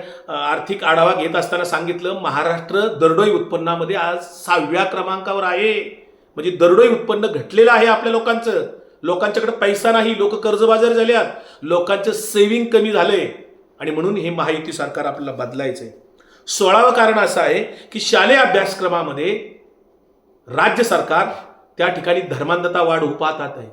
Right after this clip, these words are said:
अवैज्ञानिक धडे देण्याचा प्रयत्न करतायत, अंधश्रद्धेला खतपाणी घालणारे धडे देऊ पाहतायत. मध्यंतरी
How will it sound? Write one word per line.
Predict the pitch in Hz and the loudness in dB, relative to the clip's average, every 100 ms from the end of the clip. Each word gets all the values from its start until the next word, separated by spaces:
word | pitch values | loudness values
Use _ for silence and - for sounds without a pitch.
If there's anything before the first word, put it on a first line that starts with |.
| _ _ - | _ _ 2
अवैज्ञानिक | 175 190 185 202 220 - | 4 4 2 0 0 0
धडे | 165 202 | 2 2
देण्याचा | 196 190 196 | 2 0 -2
प्रयत्न | 208 190 196 196 | -4 -4 -6 -6
करतायत, | 202 185 185 151 - - - | -6 -4 -2 -4 -6 -16 -6
अंधश्रद्धेला | 170 202 208 190 190 208 202 | 0 0 0 0 2 2 0
खतपाणी | 175 - 196 208 | -6 -2 0 2
घालणारे | 180 185 202 | 2 2 2
धडे | 202 180 | 2 2
देऊ | 202 214 | 2 0
पाहतायत. | 208 202 208 185 - - - | 0 0 2 0 0 -10 -14
मध्यंतरी | 139 147 180 175 185 208 226 - - | -6 0 0 0 -2 -2 -6 -12 -20